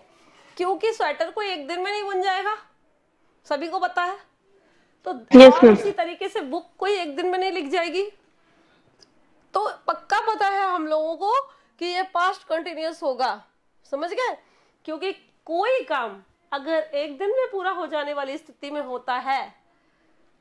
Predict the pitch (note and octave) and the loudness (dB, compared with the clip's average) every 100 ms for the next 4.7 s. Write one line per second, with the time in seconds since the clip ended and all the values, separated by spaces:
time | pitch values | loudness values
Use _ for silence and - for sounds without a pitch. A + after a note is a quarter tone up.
0 | _ F4+ G#4+ F4+ C4+ D4+ E4 F4 E4 E4 | _ -4 -4 -4 -6 -4 -6 -6 -8 -8
1 | D#4 C#4+ C#4 C4 C4+ D4+ - C#4+ C#4+ D4 | -10 -12 -10 -10 -8 -12 -6 -8 -4 -4
2 | D#4 A4 C5 - _ _ _ - - _ | -2 -4 -8 -14 _ _ _ -20 -20 _
3 | _ _ _ _ _ _ D4+ D#4+ G4 F#4 | _ _ _ _ _ _ -4 -4 -4 -4
4 | F4+ F4 E4 C#4+ A#3 G#3 E3+ | -4 -6 -6 -6 -6 -8 -10